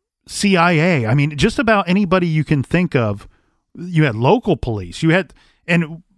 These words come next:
oddly enough, we just recently covered a, a case out of Somerville.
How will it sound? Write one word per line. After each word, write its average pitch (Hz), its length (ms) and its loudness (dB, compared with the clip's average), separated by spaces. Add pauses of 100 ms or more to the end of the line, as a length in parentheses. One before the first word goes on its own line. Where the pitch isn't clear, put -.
(320)
oddly 180 360 2
enough, 185 220 2
we 175 160 0
just 190 240 0
recently 160 460 0
covered 156 360 2
a, 151 220 -2
a 135 40 0
case 165 340 0
out 147 160 2
of 127 80 -2
Somerville. 117 840 -2